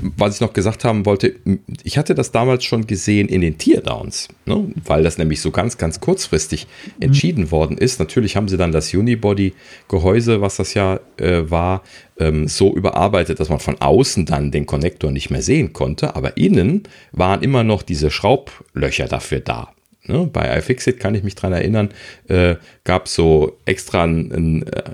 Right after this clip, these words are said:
Speaker 1: eine gezoomte Var-, Variante von diesem Ausschnitt und dann so mit dem Fragezeichen daneben so, was, was ist denn das hier?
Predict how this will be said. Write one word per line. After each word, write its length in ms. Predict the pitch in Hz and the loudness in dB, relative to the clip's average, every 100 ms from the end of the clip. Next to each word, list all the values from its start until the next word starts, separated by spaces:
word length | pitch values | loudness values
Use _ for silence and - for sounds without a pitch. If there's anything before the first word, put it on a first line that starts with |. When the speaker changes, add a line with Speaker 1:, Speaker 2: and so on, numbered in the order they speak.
| - | -6
Speaker 1:
eine 140 | 80 | -4
gezoomte 560 | 78 80 98 110 - 82 | -4 0 0 2 2 2
Var-, 260 | 87 85 78 | 2 0 -2
Variante 440 | 78 76 80 - | -2 0 -2 -2
von 180 | - 82 | -2 -2
diesem 260 | 98 98 | -2 -2
Ausschnitt 420 | 85 82 101 107 98 | 0 0 0 -2 0
und 180 | 85 | 0
dann 180 | 78 78 | -2 -2
so 80 | 80 | -2
mit 320 | 76 78 76 | -2 -2 -4
dem 100 | 76 | -6
Fragezeichen 800 | 69 - 76 87 - 73 - 71 | -6 -4 -2 -2 -2 -2 -2 -4
daneben 420 | 69 69 139 139 | -4 -2 -2 -2
so, 380 | 127 123 64 62 | -2 -2 -2 -2
was, 220 | 120 - - | -6 -8 -6
was 180 | 69 | -6
ist 120 | 73 - | -4 -4
denn 160 | 69 | -4
das 260 | - 82 - | -2 -4 -6
hier? 300 | - 69 58 | -6 -6 -6